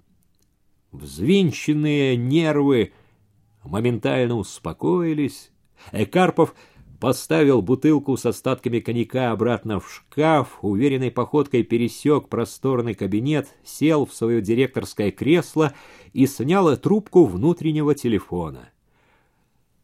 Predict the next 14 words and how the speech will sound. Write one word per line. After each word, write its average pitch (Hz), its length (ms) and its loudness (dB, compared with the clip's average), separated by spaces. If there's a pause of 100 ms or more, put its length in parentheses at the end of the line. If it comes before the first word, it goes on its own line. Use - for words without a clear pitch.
(160)
«Соедини 139 800 2
меня 214 240 0
с - 140 -6
отцом 175 600 2
Павлом», 78 600 -2 (140)
приказал 101 500 -2
он 107 200 0
дежурному 107 560 -2
сержанту, 143 800 -2
чиркнул 143 720 -2
колёсиком 123 720 0
зажигалки 165 1000 -4
и 156 300 2
закурил. 76 800 -8